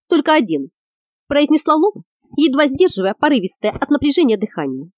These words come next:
«Скажешь тоже, оденусь. Зачем?» Лоле показалось, что он прислушивается. «А почему ты дышишь, как запыхавшаяся собачонка?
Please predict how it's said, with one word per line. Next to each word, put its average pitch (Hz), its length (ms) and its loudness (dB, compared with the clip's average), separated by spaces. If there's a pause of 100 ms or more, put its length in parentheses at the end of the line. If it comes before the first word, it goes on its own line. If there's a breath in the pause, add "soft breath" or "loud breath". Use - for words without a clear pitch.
(520)
«Скажешь 262 400 0
тоже, 170 300 -6
оденусь. 185 480 -2
Зачем?» 165 480 -2 (840)
Лоле 311 240 4
показалось, 339 480 0
что - 160 -2
он 262 80 2
прислушивается. - 800 -8 (720)
«А 285 80 -2
почему 359 320 2
ты 349 100 0
дышишь, - 360 -4 (200)
как 285 140 -4
запыхавшаяся 285 680 -2
собачонка? 165 560 -6